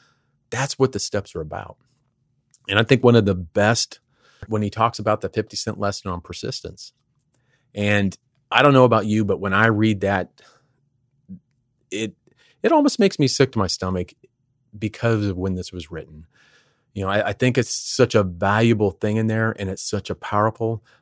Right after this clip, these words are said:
but at the same time, it, it really does almost make me sick to my stomach because how we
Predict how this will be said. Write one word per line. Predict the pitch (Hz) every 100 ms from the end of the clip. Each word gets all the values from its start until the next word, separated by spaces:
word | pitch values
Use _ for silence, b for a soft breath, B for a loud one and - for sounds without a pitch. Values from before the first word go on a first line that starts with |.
| _
but | 98
at |
the | 90
same | - 117 110
time, | 104 110 113 107
it, | 87 -
it | 95 101
really | 110 123 113
does | 82 90 95 87
almost | 90 92 -
make | 87
me | 90
sick | - 95
to | 90
my |
stomach | 87 98 92
because | 95 101 - - _ -
how | - - 120
we | 113 117 110 107 101